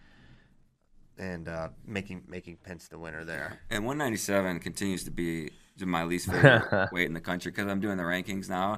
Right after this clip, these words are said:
Speaker 2: and it's like every week it's like, "Dang it, I gotta r-, rank one ninety-seven." But by the N C A A tournament,
Speaker 3: How far did you, oh, you moved Laird down? Oh, brutal.
Speaker 2: Yeah,
Speaker 3: You
Speaker 2: sorry,
Speaker 3: moved Laird
Speaker 2: yeah.
Speaker 3: all the way down to
Speaker 2: <laughs> Number nine.
Speaker 3: nine.
Speaker 1: Yep.
Speaker 2: But by the,
Speaker 3: Ouch.
Speaker 2: yeah. Well, so the reason is, if you look at the top eight,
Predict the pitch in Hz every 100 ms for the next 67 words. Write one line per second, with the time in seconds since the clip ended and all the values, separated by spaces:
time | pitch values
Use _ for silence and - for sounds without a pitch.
0 | - - - 92 95 95 101 98 95 90
1 | 73 - - 113 110 110 - - - -
2 | - 95 92 90 - 90 87 85 87 87
3 | 82 80 87 85 92 98 - 104 95 95
4 | 117 135 127 95 98 113 92 90 90 95
5 | 98 110 - 101 120 - 120 120 110 -
6 | 110 123 139 143 110 131 147 143 113 123
7 | 117 95 73 107 117 143 180 175 156 139
8 | 127 117 98 87 101 117 104 110 123 107
9 | 101 117 117 113 110 107 107 95 90 98
10 | 95 82 73 76 - 98 101 113 120 135
11 | - - _ - 120 151 156 - - 85
12 | 90 92 92 - - - - 139 156 151
13 | 175 156 185 185 160 123 110 107 - -
14 | 123 156 175 165 143 139 - 104 120 -